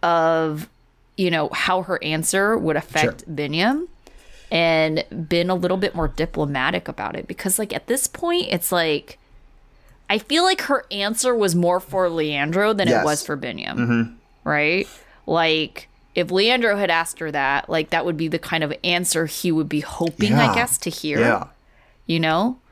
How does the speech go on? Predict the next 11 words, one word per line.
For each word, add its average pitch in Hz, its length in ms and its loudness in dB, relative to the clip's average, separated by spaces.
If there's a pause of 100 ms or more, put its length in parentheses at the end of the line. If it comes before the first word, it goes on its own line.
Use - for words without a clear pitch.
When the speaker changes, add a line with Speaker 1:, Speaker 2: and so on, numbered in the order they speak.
(480)
Speaker 1:
And 196 380 0
so, - 240 -4
but 240 320 -2
it's 254 160 -4
like, - 180 -4
but 311 160 0
he 330 120 0
didn't 440 280 0
ask - 380 0
you 180 120 -6
that. 135 280 0